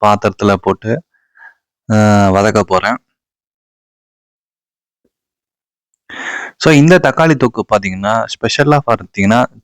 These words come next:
சப்பாத்திக்கும் தோசைக்கும் நல்லா இருக்கும். அந்த மெயினா பாத்தீங்கன்னா, இது வந்து நீங்க சாப்பாட்டுல சாப்பிடறதுக்கு பதிலா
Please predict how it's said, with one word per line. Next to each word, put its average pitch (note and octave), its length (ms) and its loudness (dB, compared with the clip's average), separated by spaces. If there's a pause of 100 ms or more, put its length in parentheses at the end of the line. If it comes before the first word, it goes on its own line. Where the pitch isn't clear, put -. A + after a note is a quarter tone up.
(100)
சப்பாத்திக்கும் A#2 840 0 (480)
தோசைக்கும் A2+ 520 2
நல்லா G2+ 220 2
இருக்கும். G2 380 -2 (100)
அந்த G2+ 300 0 (520)
மெயினா A#2 480 0 (140)
பாத்தீங்கன்னா, A#2+ 360 0
இது A2+ 240 0
வந்து G#2+ 580 -2 (440)
நீங்க G2 440 2
சாப்பாட்டுல B2+ 600 0
சாப்பிடறதுக்கு G2 500 -4
பதிலா G#2+ 260 0